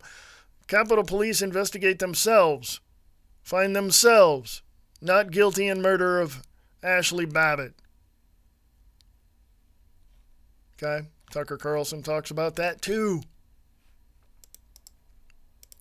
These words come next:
I'm gonna say this, I'm gonna make this very clear. I don't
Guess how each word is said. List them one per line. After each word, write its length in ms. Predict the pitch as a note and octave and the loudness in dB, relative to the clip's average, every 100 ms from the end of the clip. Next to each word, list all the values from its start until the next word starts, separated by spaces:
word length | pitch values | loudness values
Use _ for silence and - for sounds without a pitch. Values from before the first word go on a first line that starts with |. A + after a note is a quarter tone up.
| - - - - _ - - - - _ - - - - | -20 -20 -20 -20 _ -20 -20 -20 -20 _ -20 -20 -20 -10
I'm 80 | E4 | -6
gonna 160 | F#4+ | -2
say 240 | - G#3 G3+ | 4 6 6
this, 260 | F#3+ F#3+ | 4 0
I'm 80 | G#3+ | -2
gonna 160 | A3 G#3 | -2 -2
make 200 | F#3+ F3 | -4 -4
this 160 | F3 | -6
very 240 | D3+ E3+ D#3 | -4 -4 -4
clear. 580 | - D#3+ E3+ E3 E3 - | -6 -6 -4 -2 -4 -4
I 140 | G3 A#3 | 0 2
don't 260 | A#3 G3 | 0 -2